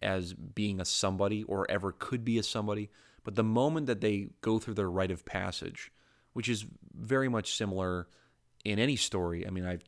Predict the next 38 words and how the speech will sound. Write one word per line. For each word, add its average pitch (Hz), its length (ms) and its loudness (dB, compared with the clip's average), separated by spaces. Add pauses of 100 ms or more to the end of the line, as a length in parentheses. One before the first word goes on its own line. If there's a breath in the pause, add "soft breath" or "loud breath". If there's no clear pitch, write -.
I 92 380 -2
unpack 92 960 -2
the 90 240 -4
hero's 98 380 0
journey, 92 460 -2 (460 soft breath)
um, 92 200 -2
one 98 140 2
of 95 80 2
my 92 100 2
older 90 320 0
episodes, 90 520 -4
talking 95 360 -2
about 92 280 -2
the - 60 -8
personal 104 480 -2
transformation 92 920 -4 (460 loud breath)
that 92 320 0
the 104 60 -2
main 98 260 0
character 92 380 0
has 90 220 -4
to 95 80 -6
go 95 240 -2
through. 87 340 -4 (240 loud breath)
They - 80 -6
have 98 100 -2
to 104 80 -4
go 101 160 2
through 101 140 -6
the 92 80 -2
crucible, 90 720 -2 (380 soft breath)
if - 200 -8
you 95 80 -2
will, 87 320 0 (520 soft breath)
to - 80 -6
become 104 360 0
something 95 460 -4
new 101 360 0